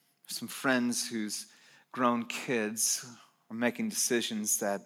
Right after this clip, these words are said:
are breaking their hearts, and a marriage that's on the crisis with others.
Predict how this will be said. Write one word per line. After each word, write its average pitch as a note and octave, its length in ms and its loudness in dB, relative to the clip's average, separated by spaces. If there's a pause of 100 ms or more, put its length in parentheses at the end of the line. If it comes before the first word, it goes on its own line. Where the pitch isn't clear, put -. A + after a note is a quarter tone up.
(680)
are G#2 40 -10
breaking A#2+ 520 0
their G#2 120 -2
hearts, - 720 -6 (100)
and G2+ 420 -10 (1400)
a A2+ 40 -12
marriage G#2+ 760 -2 (760)
that's - 160 -8
on A2 140 -2
the G#2+ 60 -4
crisis - 600 -4
with - 200 -14
others. - 520 -14